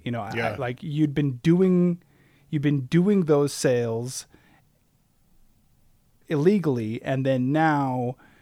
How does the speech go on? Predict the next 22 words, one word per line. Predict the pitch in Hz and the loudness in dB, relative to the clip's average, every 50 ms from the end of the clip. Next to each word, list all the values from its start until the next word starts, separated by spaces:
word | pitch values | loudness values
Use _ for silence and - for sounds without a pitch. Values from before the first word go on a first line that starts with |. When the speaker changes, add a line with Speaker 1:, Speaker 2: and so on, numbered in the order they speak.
| _ _ _ _ _ _ _ _ _ _ _ _ _ - | _ _ _ _ _ _ _ _ _ _ _ _ _ -6
Speaker 1:
it's | 147 135 - - | -6 -6 -4 -2
legal, | 131 151 220 233 175 139 107 110 143 - _ - | 2 4 4 4 4 2 -2 -2 -4 -6 _ -6
you | 160 139 | -4 -4
know, | 120 113 113 120 | -2 -2 -4 -6
kind | - - - 139 135 | -6 -4 -2 -2 -2
of | 131 135 165 | -2 -2 -2
maybe | 151 147 143 147 143 | 0 0 2 2 2
the | 143 143 | 2 2
world | 139 147 143 147 147 - | 2 4 2 2 2 0
caught | - 156 139 127 139 | 0 2 2 4 4
up | 160 143 113 127 - - - _ | 4 4 4 2 -4 -10 -20 _
finally. | - - 139 123 120 117 120 120 123 | -4 -2 -2 -2 -2 -2 -2 -2 -2
Speaker 2:
Yeah. | 143 - 95 - _ _ _ _ _ - | -4 -4 -6 -10 _ _ _ _ _ -8
Yeah. | 123 123 147 139 135 135 151 | -2 0 2 2 2 0 -2
Speaker 1:
Um, | 131 139 - 170 | -4 -4 -4 -2
and | 151 147 147 | -2 -2 0
then | 143 143 147 | -2 -2 0
now | 160 165 165 160 151 143 143 | 2 2 2 4 4 2 2
you're | 139 139 139 | 0 0 -2
in | 135 135 | -2 -2
a | |
position | 131 139 131 139 135 135 - - 143 127 127 127 131 | -4 -4 -2 -2 -2 -2 -2 -4 -4 -2 -2 -4 -4